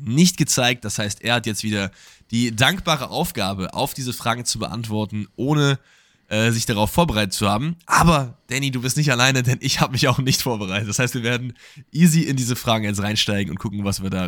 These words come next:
rausziehen können. Die erste Frage kommt von Lennart und, ähm, der fragt, "Hattet ihr einen Kindheitsverein,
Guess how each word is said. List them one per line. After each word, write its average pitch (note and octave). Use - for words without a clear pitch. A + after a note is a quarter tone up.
rausziehen G2
können. G#2+
Die B2+
erste E3+
Frage A3+
kommt G#3
von F3+
Lennart B2
und, B2+
ähm, A#2+
der C#3+
fragt, -
"Hattet F3
ihr E3
einen C#3
Kindheitsverein, B2